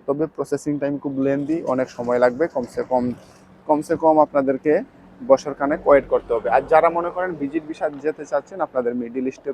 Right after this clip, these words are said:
প্রত্যেকটা কান্ট্রিতে, যে কোনো কান্ট্রিতে আপনাকে কমসে কম এক বছর স্টে করার পরে আপনি আবেদন করতে পারবেন, এক বছর থাকার পরে আপনি আবেদন করতে পারবেন। এছাড়া কিন্তু আপনি আবেদন করতে পারবেন না।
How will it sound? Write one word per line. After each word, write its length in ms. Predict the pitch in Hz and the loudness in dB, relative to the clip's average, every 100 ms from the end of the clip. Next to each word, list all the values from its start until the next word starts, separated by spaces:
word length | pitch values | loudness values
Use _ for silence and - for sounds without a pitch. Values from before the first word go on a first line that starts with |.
| - | -4
প্রত্যেকটা 720 | 143 - - 156 160 - 170 | -6 -6 -2 0 0 -2 -4
কান্ট্রিতে, 480 | - 120 110 117 120 | -2 -4 -6 -16 -4
যে 160 | 135 | -4
কোনো 200 | 139 160 | -2 -6
কান্ট্রিতে 420 | 156 160 151 156 170 | -4 -8 -8 -2 -2
আপনাকে 340 | 147 135 156 151 | -2 -8 -8 -6
কমসে 320 | 160 - 175 | -6 -6 -4
কম 160 | 202 320 - _ - | -2 -4 -12 _ 2
এক 240 | 151 135 135 | 2 4 0
বছর 420 | 147 - 170 - - | -2 2 2 2 -6
স্টে 260 | 147 - 151 | -8 0 0
করার 280 | 160 165 170 - | 4 4 4 6
পরে 260 | 170 196 | 6 6
আপনি 320 | 190 - 139 123 | 2 2 0 2
আবেদন 400 | 117 117 120 117 | 2 0 -4 -8
করতে 220 | 120 - | -10 -10
পারবেন, 300 | 120 113 113 | -8 -6 -4
এক 180 | 123 117 | -6 -4
বছর 220 | 127 - - | -6 -6 -8
থাকার 220 | 135 143 143 | -2 -2 -2
পরে 140 | 151 | -6
আপনি 200 | 151 170 | -4 -4
আবেদন 400 | 247 117 110 110 - | -4 -4 -4 -8 -14
করতে 200 | 107 107 | -16 -8
পারবেন। 280 | 113 107 107 - _ _ _ | -4 -2 -4 -12 _ _ _
এছাড়া 320 | 127 127 127 123 | -10 0 0 0
কিন্তু 220 | 131 139 | -4 -4
আপনি 240 | 131 131 | -2 -2
আবেদন 320 | 131 107 110 110 | -2 -4 -10 -10
করতে 200 | 107 - | -16 -6
পারবেন 320 | 113 101 92 | -4 -2 -4
না। 160 | 92 | -8